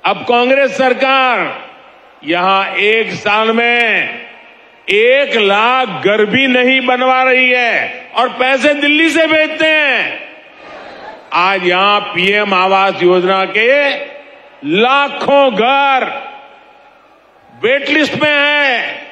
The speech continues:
इंतजार की सूची में पड़े हैं। आपके पड़ोसी राज्यों मध्य प्रदेश में गरीबों के लिए बन रहे हैं, महाराष्ट्र में गरीबों के लिए घर बन रहे हैं,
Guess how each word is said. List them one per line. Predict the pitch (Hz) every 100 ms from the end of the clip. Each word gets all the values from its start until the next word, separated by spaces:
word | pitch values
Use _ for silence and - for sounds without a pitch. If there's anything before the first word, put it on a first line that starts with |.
| - -
इंतजार | 214 233 240 247 254 262 262
की | 269
सूची | 247 240 226 262
में | 262 262 254
पड़े | 254 269
हैं। | 254 254 240 185 - - - - - - - - - - - - - - -
आपके | 165 190 202 - 202 208 208 208 196
पड़ोसी | 190 208 208 - 220 214
राज्यों | 214 208 170 208 233 226 220 - - - - - - - - - -
मध्य | 120 147 170 170 190
प्रदेश | - 190 190 196 160
में | 185 202 202 180
गरीबों | 185 202 196 208
के | 202 208
लिए | 208 208
बन | 190 202 208
रहे | 208 220 226
हैं, | 226 226 226 226 - - - - - - _ _ _ _ _ _ _ _ 139
महाराष्ट्र | 185 220 220 233 240 226
में | 233 240 226
गरीबों | 233 240 247 240
के | 240
लिए | 247
घर | 208 233 247
बन | 254 254
रहे | 254 254 254
हैं, | 262 269 262 240 -